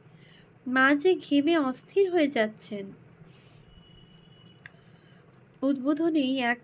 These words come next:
ভক্ত শ্রী মাকে প্রণাম করিতে গিয়া তাহার পায়ের অঙ্গুষ্ঠের উপর এমন জোরে মাথা ঠুকিয়া দেন যে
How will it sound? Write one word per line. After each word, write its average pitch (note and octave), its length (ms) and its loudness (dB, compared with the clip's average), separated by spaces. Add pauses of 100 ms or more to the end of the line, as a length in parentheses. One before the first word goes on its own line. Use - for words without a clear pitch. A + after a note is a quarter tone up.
ভক্ত A#3 560 -4
শ্রী C4 240 -2
মাকে A#3+ 500 -2
প্রণাম C4+ 420 -4
করিতে C4+ 400 -6
গিয়া A#3 400 -6 (560)
তাহার B3+ 280 0
পায়ের C4+ 560 0
অঙ্গুষ্ঠের C#4 720 -4
উপর C#4 380 -4 (480)
এমন D4+ 520 2
জোরে C#4+ 360 0
মাথা B3+ 580 -4
ঠুকিয়া C#4+ 480 -2
দেন C4+ 320 -4
যে B3 320 -6